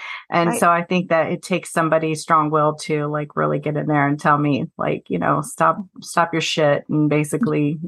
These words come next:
Speaker 1: do what you're supposed to do." <laughs> Right?
Speaker 2: Yeah, a hundred percent. Yeah, I totally
Speaker 1: So,
Speaker 2: agree.
Speaker 1: so what is your favorite thing about what you do?
Speaker 2: Oh my God. Um,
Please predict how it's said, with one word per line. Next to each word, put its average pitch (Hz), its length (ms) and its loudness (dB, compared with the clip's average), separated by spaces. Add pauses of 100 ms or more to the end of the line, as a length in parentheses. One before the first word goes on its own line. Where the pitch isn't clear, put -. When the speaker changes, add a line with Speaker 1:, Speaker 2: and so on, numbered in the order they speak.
Speaker 1:
do 160 160 4
what 160 120 2
you're 160 100 2
supposed 156 280 -2
to 147 80 -4
do." 143 380 -2
<laughs> - 60 -20 (380)
Right? 226 160 2
Speaker 2:
Yeah, 185 240 4 (280)
a 208 80 0
hundred 196 280 0
percent. - 420 -10 (180)
Yeah, 185 280 -2 (180)
I 196 60 -10
totally 190 320 -2
Speaker 1:
So, 220 140 4
Speaker 2:
agree. 196 180 2 (640)
Speaker 1:
so 233 180 0
what 233 160 2
is 320 180 2
your 226 120 2
favorite 190 400 0
thing 175 160 -2
about 160 240 0
what 160 180 -4
you 156 80 -10
do? - 320 -10 (880)
Speaker 2:
Oh 240 200 4
my 190 140 -4
God. 156 400 -12 (140)
Um, 208 580 2